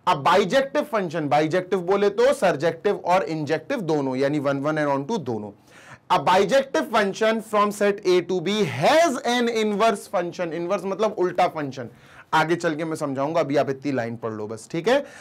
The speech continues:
अगर आपके पास एक बाइजेक्टिव फंक्शन है, you have a bijective function A to B, मेरी बात सुन लो, ए से बी,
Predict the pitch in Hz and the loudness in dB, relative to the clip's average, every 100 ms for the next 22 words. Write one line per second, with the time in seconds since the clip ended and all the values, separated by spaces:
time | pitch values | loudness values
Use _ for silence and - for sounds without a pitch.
0 | - - 143 180 165 160 160 170 180 202 | -12 -6 0 4 4 2 0 0 0 0
1 | 143 143 139 156 - 190 170 143 135 143 | 0 0 2 -2 -2 -6 -4 -4 -4 -6
2 | 131 143 214 220 - _ 127 135 156 127 | -2 -2 -2 -4 -16 _ -10 -6 -6 0
3 | 180 208 165 147 139 143 139 165 139 139 | 2 2 4 2 2 -6 -8 -10 -8 -6
4 | 127 113 160 208 247 - - _ _ 180 | -6 -6 -2 -2 -4 -10 -20 _ _ 0
5 | 170 165 147 113 104 123 139 151 156 151 | 0 0 -4 -4 -10 -6 -4 0 0 0
6 | 160 156 185 214 - - _ - 185 196 | -6 -2 0 0 -4 -20 _ -2 2 2
7 | 190 196 131 | 0 -2 -2